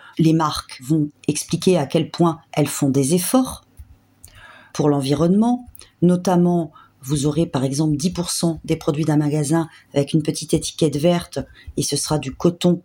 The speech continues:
euh, bio. Alors, il faut savoir que le coton bio, euh, c'est entre un à cinq pour cent de la, euh, culture mondiale, hein. Donc, il y a quand même peu de chances que ce soit ce coton-là qu'on retrouve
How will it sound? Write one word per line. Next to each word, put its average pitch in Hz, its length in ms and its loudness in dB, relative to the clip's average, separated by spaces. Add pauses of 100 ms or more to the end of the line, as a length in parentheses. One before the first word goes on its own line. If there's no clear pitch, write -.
(220)
euh, 139 100 0
bio. 214 360 2 (240)
Alors, 139 160 0
il 143 80 0
faut 165 100 -2
savoir 160 320 -2
que - 100 -8
le 147 40 0
coton 156 300 0
bio, 170 280 0 (420)
euh, 127 200 -4
c'est 143 200 0
entre 143 380 -2
un 180 160 2
à 165 60 0
cinq 156 260 -2
pour - 160 -8
cent 175 220 0
de 143 100 -2
la, 135 320 -2
euh, 120 220 -6 (500)
culture 165 300 -2
mondiale, 156 400 0
hein. 131 120 -4 (280)
Donc, 147 140 0
il - 20 0
y - 20 0
a 151 60 0
quand 151 100 0
même 156 160 2
peu 190 100 -2
de 185 60 -2
chances 175 400 -2 (300)
que - 80 -8
ce 143 160 -6
soit 151 480 -4
ce - 200 -2
coton-là 165 540 0 (500)
qu'on - 120 -4
retrouve 151 520 -2